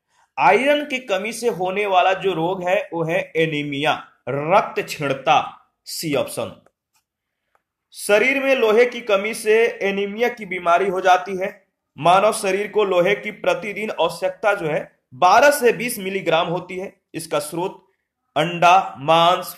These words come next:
फलियां, अनाज और हरी सब्जियां हैं। यह हीमोग्लोबिन और, अ, साइटोक्रोम एंजाइम का महत्वपूर्ण घटक है। एटी थ्री, शरीर के अंदर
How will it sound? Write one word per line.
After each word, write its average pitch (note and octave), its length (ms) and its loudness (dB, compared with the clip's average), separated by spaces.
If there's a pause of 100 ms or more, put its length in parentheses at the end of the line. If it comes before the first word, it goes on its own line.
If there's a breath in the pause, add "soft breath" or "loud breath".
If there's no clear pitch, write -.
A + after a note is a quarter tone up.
(120)
फलियां, E3+ 420 0
अनाज E3 580 0
और E3 480 -2
हरी E3+ 200 0
सब्जियां E3 560 -2
हैं। F3 280 -8 (240)
यह E3 200 -4
हीमोग्लोबिन E3 640 -4
और, E3 560 -4 (240)
अ, C#3 260 2
साइटोक्रोम F#3+ 840 0
एंजाइम D#3 520 0
का D#3 500 -2
महत्वपूर्ण D#3 540 -4
घटक A#2+ 440 -8
है। - 180 -20 (880)
एटी D3 260 -2
थ्री, - 360 -6 (180 loud breath)
शरीर F#3+ 400 0
के A3 140 -4
अंदर E3+ 560 0